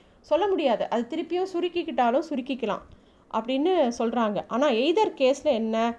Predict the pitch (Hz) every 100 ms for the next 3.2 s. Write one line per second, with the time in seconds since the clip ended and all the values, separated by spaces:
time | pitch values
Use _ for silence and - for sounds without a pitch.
0 | - 233 320 381 330 294 320 349 294 247
1 | 285 302 - 262 247 226 277 254 202 -
2 | 220 220 196 262 294 285 254 247 233 214
3 | 220 285